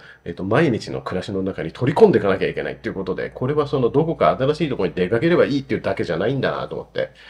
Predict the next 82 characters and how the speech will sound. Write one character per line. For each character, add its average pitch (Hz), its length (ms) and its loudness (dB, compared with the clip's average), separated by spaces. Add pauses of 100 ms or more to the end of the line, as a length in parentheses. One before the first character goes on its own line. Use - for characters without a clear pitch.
(180)
え 92 60 -8
っ 92 40 -6
と、 98 100 -6
毎 143 300 0
日 101 240 -4
の 82 120 -2
中 87 240 -4
で、 78 220 -6 (420)
う 90 60 -6
ん 87 60 -4
と、 87 100 -8
日 113 320 -2
常 156 260 6
の、 143 300 0 (380)
え 135 180 2
っ - 20 -8
と、 139 120 2
中 135 260 6
で 113 100 6
も 110 140 4
何 107 220 4
か 87 180 2
新 98 160 0
し 101 160 -6
い 92 40 -2
も 87 160 -2
の 85 80 -4
を 78 40 -8
取 87 220 -10
り - 20 -12
組 90 140 -6
む 82 40 -8
っ - 20 -20
て 87 100 -8
い 80 40 -6
う - 20 -10
多 92 80 -8
分 80 140 -8
ル 90 160 -2
ー - 40 -8
テ 87 80 -6
ィ - 20 -6
ン - 20 -8
が 80 80 -8
必 - 180 -12
要 85 80 -2
だ 87 100 -2
し、 - 220 -10 (840)
時 127 160 4
々 147 140 6
ど 135 140 6
っ 135 40 -4
か 107 80 0
に 85 80 0
出 95 140 0
か - 80 0
け 113 100 2
る 104 100 2
み 92 120 -2
た - 120 -4
い 60 60 -8
な 71 80 -8
こ 95 140 -8
と - 80 -10
も 85 100 -4
必 - 220 -16
要 78 100 -8
だ 76 80 -18
し、 - 240 -18 (140)
な 104 80 -12
ん - 20 -20
か - 100 -20
ち - 120 -12
ょ - 20 -14
っ - 20 -18
と 87 120 -12
も 113 140 -4
う - 20 -6
ち 135 80 -6
ょ - 20 -6
っ 131 80 -12
と、 - 240 -4